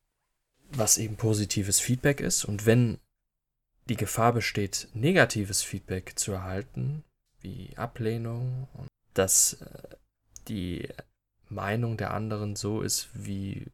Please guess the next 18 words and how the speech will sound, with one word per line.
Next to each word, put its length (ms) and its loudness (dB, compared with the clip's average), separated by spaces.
wir 220 0
es 100 0
befürchten 580 0
könnten, 480 -2
wie 100 -4
dass 260 -6
man 140 -6
uns 440 -6
für 380 -6
unzulänglich 720 4
oder 140 -4
inkompetent 760 -4
hält, 260 2
dann 560 0
würde 300 4
quasi 400 0
alles 340 0
zusammenbrechen. 960 0